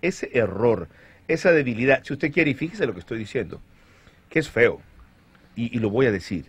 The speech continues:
esa mentira fue necesaria para salvaguardar un bien superior, que era la paz, siendo conscientes ellos de que no podían controlar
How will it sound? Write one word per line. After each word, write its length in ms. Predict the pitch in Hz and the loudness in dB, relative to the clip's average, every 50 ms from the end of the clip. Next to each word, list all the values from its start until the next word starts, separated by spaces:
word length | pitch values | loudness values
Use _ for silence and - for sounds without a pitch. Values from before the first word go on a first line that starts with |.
| _ | _
esa 280 | - 175 - - 254 - | -4 -2 -2 -4 -6 -8
mentira 920 | 131 110 104 104 98 90 90 90 - - - 226 214 170 120 80 92 151 - - _ _ _ _ _ _ _ _ _ _ _ _ _ _ _ | -8 -10 -8 -8 -6 -8 -8 -12 -14 -10 -8 -4 -4 -2 -2 -2 -4 -6 -8 -12 _ _ _ _ _ _ _ _ _ _ _ _ _ _ _
fue 220 | _ - - 170 202 | _ 0 2 4 4
necesaria 920 | 202 196 170 - - 110 95 - - - 226 247 180 120 98 107 - - | 4 2 0 -4 -6 -8 -10 -6 -4 -2 0 0 0 0 0 -2 -2 -2
para 200 | - 127 127 123 | -2 -4 -4 -2
salvaguardar 640 | - 135 127 123 131 131 120 123 123 123 147 175 185 | 0 0 0 2 2 2 2 0 0 2 0 0 -2
un 140 | 170 156 | -2 -4
bien 200 | 147 165 180 190 | -4 -4 -4 -4
superior, 800 | 175 - - 151 139 - 113 107 123 180 247 247 196 180 190 196 - _ - - - - - - - _ _ _ | -6 -8 -10 -10 -6 -4 -2 2 6 6 6 6 6 4 2 -2 -6 _ -20 -20 -20 -20 -20 -20 -20 _ _ _
que 140 | - - 180 | 2 4 4
era 140 | 208 240 196 | 6 6 4
la 200 | 151 123 - - | 4 2 2 4
paz, 440 | - 180 180 156 147 - - - _ _ _ _ _ _ _ - - - _ _ _ _ - | 4 4 4 4 2 0 -4 -18 _ _ _ _ _ _ _ -20 -20 -20 _ _ _ _ -4
siendo 340 | - - 247 320 - 254 - | 2 2 2 4 2 0 0
conscientes 760 | - 180 165 - - 180 185 185 170 - 170 156 135 - - | 2 0 0 0 0 0 0 0 0 0 -2 -2 -2 0 2
ellos 560 | 139 135 110 95 90 123 190 - - - - _ _ _ _ _ _ _ _ _ _ _ _ - | 2 2 2 2 -2 -6 -8 -10 -14 -20 -20 _ _ _ _ _ _ _ _ _ _ _ _ -8
de 120 | 151 147 | -8 -6
que 120 | 147 139 135 | -4 -2 0
no 180 | 143 190 240 | 0 0 -2
podían 480 | - - 214 190 180 196 196 190 190 180 | -2 0 0 0 2 2 2 2 0 -2
controlar 880 | - - - 139 131 127 110 - 120 120 120 139 156 147 135 123 127 | -4 -4 -4 -2 -2 -2 -4 -4 -2 0 2 2 4 4 2 2 -2